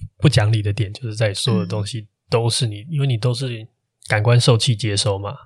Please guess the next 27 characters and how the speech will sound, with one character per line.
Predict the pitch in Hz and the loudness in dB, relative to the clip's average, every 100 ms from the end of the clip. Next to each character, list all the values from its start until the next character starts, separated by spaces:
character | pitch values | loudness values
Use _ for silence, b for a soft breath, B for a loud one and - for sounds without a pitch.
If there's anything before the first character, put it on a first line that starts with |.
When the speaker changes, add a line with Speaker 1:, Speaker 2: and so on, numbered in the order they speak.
| _ | _
Speaker 2:
就 | - | 4
是 | 151 | 4
他 | |
Speaker 1:
所 | |
以 | 151 | 6
这 | |
个 | 139 | 4
世 | - 180 | 4 4
界 | 139 135 | 4 4
的 | 123 | 2
外 | 117 139 120 | 0 2 4
面 | 123 120 | 4 2
的 | 107 | 0
所 | - | 0
有 | 117 | 0
的 | 104 | -2
一 | 101 | -6
切 | - 113 | -4 -2
都 | 110 | -2
是 | 107 120 | -2 -4
你 | 107 | -6
透 | 98 - 120 | -8 -4 -2
过 | 123 110 | -2 -4
你 | 107 | -6
的 | 117 107 | -10 -10
五 | 170 110 107 | -8 -8 -6
感 | - 107 | -4 -4